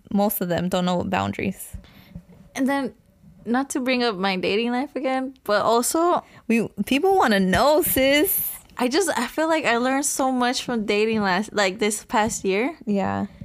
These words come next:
Speaker 2: That you don't know what triggers other people because, like, there's, there's been stuff said to me or I said something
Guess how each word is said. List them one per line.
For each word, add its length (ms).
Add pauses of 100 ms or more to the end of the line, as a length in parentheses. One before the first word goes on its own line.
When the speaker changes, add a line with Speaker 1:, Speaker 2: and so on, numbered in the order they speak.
(720)
Speaker 2:
That 560 (460)
you 160
don't 160
know 120
what 160
triggers 560
other 300
people 640 (580)
because, 720 (680)
like, 540 (1500)
there's, 240
there's 240
been 160
stuff 340
said 560 (540)
to 100
me 400 (480)
or 100
I 200
said 220
something 440